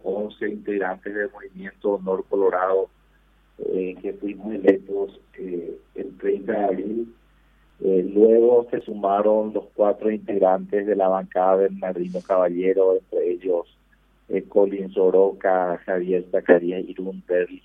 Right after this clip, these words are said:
Osorio y el comisario Núñez Agüero. Eh, fue sumándose también, eh, Natalicio Chate a fines de la semana pasada, y ayer se pudo cerrar con Lilian y Arnaldo Samaniego,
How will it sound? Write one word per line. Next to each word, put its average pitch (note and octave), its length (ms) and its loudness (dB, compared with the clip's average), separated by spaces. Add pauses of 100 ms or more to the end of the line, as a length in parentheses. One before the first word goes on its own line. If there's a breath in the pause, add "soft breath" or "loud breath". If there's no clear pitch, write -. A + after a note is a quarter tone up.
Osorio F#2 800 -2 (580 soft breath)
y - 140 2
el F#2+ 100 2
comisario G2 580 0
Núñez F#2 360 -4
Agüero. G#2 640 2 (720 soft breath)
Eh, D#2+ 340 -6 (480)
fue G2 160 0
sumándose G2+ 640 -4
también, F#2+ 640 0
eh, F2 600 -4
Natalicio F#2+ 720 0
Chate A2 600 2 (260)
a E2+ 120 -14
fines F#2+ 320 -8
de F#2+ 80 -2
la F2+ 120 -2
semana F2+ 360 -6
pasada, G2 580 2 (500 soft breath)
y A2+ 140 4
ayer G2+ 400 4
se - 80 2
pudo F#2+ 340 2
cerrar F2+ 540 0
con F2+ 560 0 (460 soft breath)
Lilian G2+ 760 -2
y G2 60 -2
Arnaldo F2+ 600 -2
Samaniego, F#2+ 680 -4